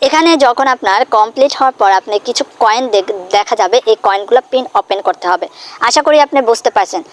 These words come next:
দর্শক, আপনাদের কাছে যদি আমার এই ভিডিওটা যদি উপকার হয়ে থাকে তার অবশ্যই, অবশ্যই একটা like, কমেন্ট, সাবস্ক্রাইব করতে ভুলবেন না। এখন আমি মূল পয়েন্টের কথা আসি, এটা আপনার কী কী ক্ষতি করতে পারে। এক নাম্বার প-, ক্ষতি করতে পারে আপনার দ্রুত কাজ করা যাবে না, মানে আপনি অল্প টাকা ইনকাম করুন, কিন্তু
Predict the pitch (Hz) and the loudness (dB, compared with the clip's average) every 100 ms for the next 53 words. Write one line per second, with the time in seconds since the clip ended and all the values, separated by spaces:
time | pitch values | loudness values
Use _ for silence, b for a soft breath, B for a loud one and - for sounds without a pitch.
0 | B - 247 302 233 185 - 226 226 285 | B 0 2 2 2 -2 -4 -4 -2 0
1 | 311 311 302 302 302 240 214 220 220 233 | 0 0 -2 0 2 2 2 0 0 -2
2 | 226 240 269 277 294 262 220 - 254 - | 0 0 2 0 2 0 0 0 0 2
3 | 277 - 202 190 220 226 208 - 208 262 | 0 0 -4 -2 0 0 -2 -4 0 2
4 | 294 240 233 220 202 196 214 262 262 240 | 2 0 0 0 0 0 -2 -4 -2 -2
5 | 226 208 220 220 220 214 180 170 B B | 0 -2 -2 -2 0 0 0 -6 B B
6 | B 254 240 320 320 311 247 285 - 233 | B -4 0 0 2 2 2 0 0 -2
7 | 214 240 240 208 - 190 - 220 277 262 | 0 0 0 -2 -2 -2 -2 0 2 0
8 | 269 254 262 254 254 247 240 180 - - | 0 -2 -2 -2 -4 -2 -2 -4 -4 -2
9 | 190 269 B B B 254 285 285 294 302 | 0 0 B B B -2 0 0 2 2
10 | 302 - 247 233 247 254 269 262 262 262 | 2 2 0 2 0 0 0 0 0 0
11 | 254 - 214 214 208 208 208 196 208 277 | 0 -2 -2 2 2 2 0 -2 0 2
12 | - - - - 185 196 180 190 330 - | 2 -2 -4 -2 0 0 0 -2 -2 -4
13 | 214 202 202 - - - 294 233 220 262 | -6 -4 -6 -8 -8 -4 0 0 0 -4
14 | 269 262 214 196 196 214 285 294 254 202 | -2 -4 -2 -4 -4 -4 -2 -2 0 -2